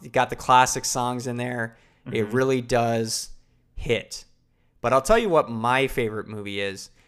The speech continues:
Speaker 1: and I think it's just because of it's, it's become my favorite because of the,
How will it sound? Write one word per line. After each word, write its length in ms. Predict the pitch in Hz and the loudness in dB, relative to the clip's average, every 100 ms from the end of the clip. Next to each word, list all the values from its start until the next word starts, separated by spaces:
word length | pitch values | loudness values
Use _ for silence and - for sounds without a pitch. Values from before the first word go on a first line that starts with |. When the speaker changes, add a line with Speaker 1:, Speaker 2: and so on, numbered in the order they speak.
| _ | _
Speaker 1:
and 80 | 120 | -4
I 60 | 135 | -4
think 160 | 196 202 | -2 -4
it's 100 | - | -6
just 160 | - | -12
because 340 | - - 139 123 | -10 -2 -2 -2
of 200 | 110 - _ _ _ _ - | -10 -12 _ _ _ _ -2
it's, 260 | 135 - - | -2 -2 -6
it's 160 | 127 - _ - | -8 -8 _ -12
become 680 | 139 - - 175 185 190 185 | -12 -8 -4 -2 -2 -6 -10
my 180 | 170 180 | -2 -2
favorite 420 | 180 185 185 190 | -2 -4 -2 -4
because 260 | 185 127 120 | -6 -6 -6
of 140 | 117 | -8
the, 280 | 117 117 113 | -8 -8 -8